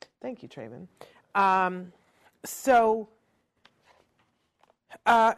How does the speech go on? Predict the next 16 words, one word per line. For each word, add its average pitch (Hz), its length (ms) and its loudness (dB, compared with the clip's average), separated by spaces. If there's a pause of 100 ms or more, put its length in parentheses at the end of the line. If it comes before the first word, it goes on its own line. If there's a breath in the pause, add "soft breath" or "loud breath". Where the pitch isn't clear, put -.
(260)
really 339 420 0
important 220 680 -2
that 214 220 0
I, 214 200 2
I 214 100 2
want 269 460 -2
you 247 240 -8
to 226 560 -10
look 254 240 -6
at 320 100 -6
this 320 200 -6
as 220 120 -12
a 208 60 -6
guideline 196 680 -4
for 190 340 -10
you 175 1000 -10